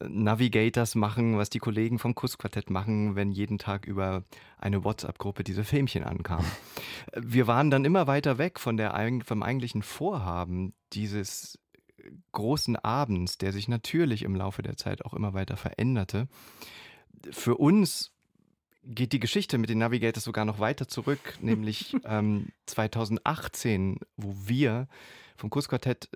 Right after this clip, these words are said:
Speaker 1: zum ersten Mal den ganzen Beethoven-Zyklus, die sechzehn
Speaker 2: Mhm.
Speaker 1: Streichquartette, aufführten, in meinem Festival, den, den Sommerlichen Musiktagen Hitzacker, und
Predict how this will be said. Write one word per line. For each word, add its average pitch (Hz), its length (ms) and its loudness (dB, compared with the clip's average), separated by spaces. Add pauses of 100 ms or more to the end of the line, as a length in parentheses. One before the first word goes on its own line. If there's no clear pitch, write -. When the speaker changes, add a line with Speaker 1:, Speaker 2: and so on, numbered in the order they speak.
(140)
Speaker 1:
zum - 160 -4
ersten 117 280 0
Mal 107 60 2
den 104 120 2
ganzen 101 300 0
Beethoven-Zyklus, 107 840 -2
die - 120 -4
sechzehn 95 360 0
Speaker 2:
Mhm. 101 40 0
Speaker 1:
Streichquartette, - 720 -2
aufführten, 135 680 0 (680)
in 120 100 6
meinem 113 240 8
Festival, 110 460 2
den, 104 240 2
den 95 420 0
Sommerlichen 101 360 0
Musiktagen 98 360 0
Hitzacker, 123 460 -2
und 120 200 2